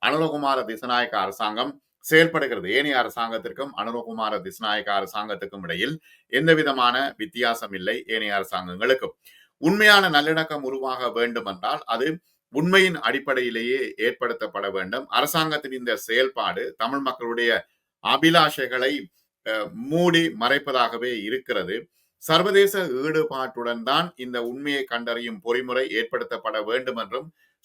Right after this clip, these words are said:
சுமந்திரன் சொல்கின்றார். கொழும்பிலே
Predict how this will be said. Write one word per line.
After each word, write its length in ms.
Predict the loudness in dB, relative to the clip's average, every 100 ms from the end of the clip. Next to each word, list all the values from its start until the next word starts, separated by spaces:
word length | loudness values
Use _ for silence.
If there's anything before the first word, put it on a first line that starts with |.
| -6
சுமந்திரன் 540 | 0 0 2 0 -2 -6
சொல்கின்றார். 540 | -6 -4 -6 -6 -8 _ _ _ _ _ _ _ _ _ _ _ _ -20 _ _ 2
கொழும்பிலே 680 | 2 6 6 8 4 0